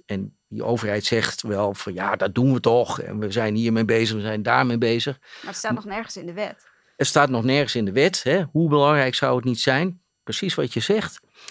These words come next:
Speaker 1: dat wij hier die toeg-, die, die, ehm, hè, eh, die, die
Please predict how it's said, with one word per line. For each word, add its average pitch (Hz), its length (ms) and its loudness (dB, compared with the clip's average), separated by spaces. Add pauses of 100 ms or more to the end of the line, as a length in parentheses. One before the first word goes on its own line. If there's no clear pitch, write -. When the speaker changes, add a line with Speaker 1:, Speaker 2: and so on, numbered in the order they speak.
(100)
Speaker 1:
dat 131 240 2
wij 127 300 4
hier 127 560 0 (140)
die 117 280 -6
toeg-, - 300 -4
die, 117 320 -4
die, 113 380 -2
ehm, 110 260 0
hè, 131 180 0 (340)
eh, 113 560 -2
die, 113 240 -4
die 110 340 -4